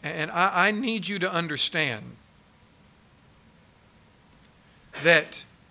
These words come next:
the sin of sexual lust is one of the most deceiving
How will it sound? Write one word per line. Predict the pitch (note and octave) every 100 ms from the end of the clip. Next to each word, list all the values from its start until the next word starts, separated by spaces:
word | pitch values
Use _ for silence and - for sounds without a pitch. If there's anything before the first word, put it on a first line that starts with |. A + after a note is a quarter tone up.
| - - - - - - - - - - -
the |
sin | C#3 - - G#3 G3+ A3 A3+
of | E3+ C#3
sexual | - - G3 - A3 A3
lust | F3+ C3 C3+ - - - - - _ _ - - - - - - - - - - -
is | C#3 D#3+
one | F#3+ G#3
of |
the | D#3
most | E3 D#3+ C#3+ -
deceiving | C3+ - A3 G#3+ G#3 A#3+ A#3+